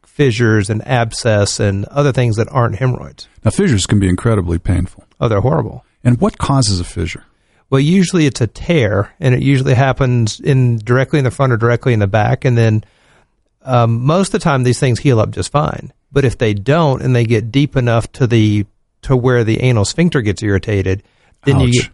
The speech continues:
Speaker 1: yeah, then you get a spasm of that muscle, and then that prevents the tear from healing, and then you just enter this vicious cycle that just won't quit.
Speaker 2: So you use different therapies to try to repair that?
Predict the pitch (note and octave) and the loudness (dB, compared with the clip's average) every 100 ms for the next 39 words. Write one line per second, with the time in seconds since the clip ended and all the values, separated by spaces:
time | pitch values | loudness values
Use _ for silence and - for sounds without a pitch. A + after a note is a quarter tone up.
0 | - B2 G2+ G2 D3 D3 B2+ G#2+ - D3 | -2 0 2 2 2 2 2 2 0 -2
1 | D#3 C3 C3+ A#2 A2 A2+ A2 A#2+ A2 B2 | 0 0 2 2 2 0 0 0 0 2
2 | A#2 A#2 D3 - A#2+ A#2 G2+ C3+ C3 G#2+ | 2 2 0 -2 -2 -2 -4 -6 -2 -2
3 | A2+ G#2 G#2+ G#2 G2+ G2+ A#2+ A#2+ C3 A#2+ | -2 -6 -2 0 -2 -4 -2 2 4 4
4 | A2+ - A#2 G#2 F#2+ G#2 A2 G2+ - A2+ | 2 2 0 0 -2 -2 -2 -4 -4 -2
5 | A2 - G2 F#2+ G2+ G2 _ _ _ _ | -2 -2 -2 0 -2 -2 _ _ _ _
6 | _ _ - A2 - _ _ - B2+ G#2+ | _ _ -8 -6 -6 _ _ -12 -4 -4
7 | - _ _ _ _ - A#2 - - _ | -6 _ _ _ _ -8 -8 -8 -14 _
8 | _ _ _ _ - B2 A2+ A2+ G2 A2 | _ _ _ _ -2 2 4 2 2 0
9 | G#2+ F2+ G2+ F#2+ - F2 - - F2 E2 | 0 0 0 0 0 -2 -4 -4 -2 -2
10 | - F#2+ - F2 E2+ E2 | -6 -6 -2 -2 -2 -8